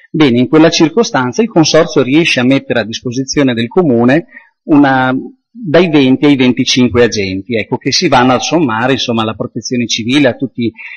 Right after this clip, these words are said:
gli altri colleghi che sono sul territorio. Ecco, praticamente il comune di, eh, Bressanvido durante l'anno non ha bisogno di tanti agenti, ha bisogno in quella circostanza, in quella circostanza tutto il consorzio fa fronte alle esigenze.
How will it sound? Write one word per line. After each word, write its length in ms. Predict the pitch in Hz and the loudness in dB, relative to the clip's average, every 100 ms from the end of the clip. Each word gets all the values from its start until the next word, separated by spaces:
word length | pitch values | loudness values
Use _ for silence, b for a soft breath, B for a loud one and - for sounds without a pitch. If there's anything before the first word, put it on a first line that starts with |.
| B | B
gli 100 | 123 | 0
altri 280 | 127 131 | 0 -2
colleghi 440 | - 120 120 135 131 | -2 0 2 2 2
che 120 | 117 | 0
sono 240 | - 131 | 2 2
sul 240 | 123 123 - | 2 0 0
territorio. 680 | 117 113 - 110 95 101 98 b b b - | -2 -2 -4 -6 -6 -10 -18 b b b -2
Ecco, 220 | - 127 | 0 0
praticamente 580 | - 165 196 226 220 180 | -2 -2 0 2 2 2
il 60 | 135 | 2
comune 520 | 147 156 190 147 117 | 2 4 6 4 2
di, 320 | 127 156 135 | 2 2 2
eh, 240 | 131 127 | -2 -2
Bressanvido 720 | 117 151 170 190 190 160 117 113 | 0 -2 0 2 2 2 2 0
durante 480 | 131 147 151 143 | 2 2 2 2
l'anno 340 | 135 139 135 117 | 2 2 4 4
non 240 | 117 120 | 4 2
ha 100 | 131 | 2
bisogno 440 | 127 127 120 127 117 | 0 -2 0 0 -2
di 120 | 117 | -4
tanti 280 | 131 135 208 | -4 -2 0
agenti, 460 | 202 175 208 208 202 | 0 0 -2 -4 -4
ha 200 | - 180 | -2 0
bisogno 520 | 170 135 151 147 123 | 0 2 4 4 2
in 100 | 123 | 0
quella 260 | 139 131 120 | 0 0 -2
circostanza, 800 | 147 147 220 - 127 117 - 170 b b | -4 -4 -4 -2 -4 -4 -6 -8 b b
in 180 | 254 214 | 0 4
quella 200 | 165 - | 2 2
circostanza 680 | 190 180 220 214 226 185 - | 0 -2 -2 -2 -4 -6 -4
tutto 240 | 254 - | -6 -2
il 80 | 147 | -2
consorzio 600 | 185 196 170 156 151 202 | -2 0 2 2 2 -4
fa 160 | 208 220 | -4 -4
fronte 340 | 143 123 127 | -4 -4 -2
alle 160 | 131 127 | -4 -4
esigenze. 640 | 123 104 87 85 _ 95 | -8 -10 -14 -16 _ -20